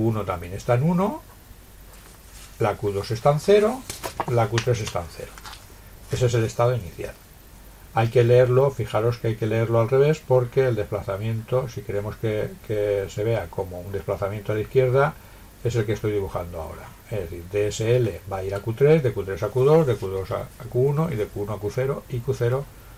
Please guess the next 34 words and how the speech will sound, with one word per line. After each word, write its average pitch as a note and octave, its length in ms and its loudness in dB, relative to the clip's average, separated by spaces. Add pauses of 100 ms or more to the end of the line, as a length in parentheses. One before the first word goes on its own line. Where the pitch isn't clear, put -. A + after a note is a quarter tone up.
(180)
se G2+ 120 -4
pierde. - 220 -10 (1700)
Bien, A2+ 400 2 (100)
este C3+ 200 2
es D3+ 80 4
el D3+ 80 6
estado B2+ 300 6
inicial. F#2 520 -4
Tenemos A#2+ 560 0 (120)
un D3 280 2 (400)
preparado A#2+ 580 6
en G2+ 100 -6
Q A#2 180 0
cero C3 260 4
negada, D3+ 500 6 (140)
si A#2+ 80 -2
os A2 100 -2
fijáis, D3 580 2
tenemos A#2+ 600 0 (160)
que A2 180 0
entra A#2 440 2
un C#3 160 2
cero, E2 280 -8 (1200)
porque G2 240 -4
es E2+ 60 -4
justo G#2+ 280 -4
la G#2 100 2
negada G#2 380 -2
de F#2+ 180 -6
este F2 180 -10
dato D#2+ 240 -12
de - 60 -12
aquí. - 160 -18 (960)
Bien, C3 220 6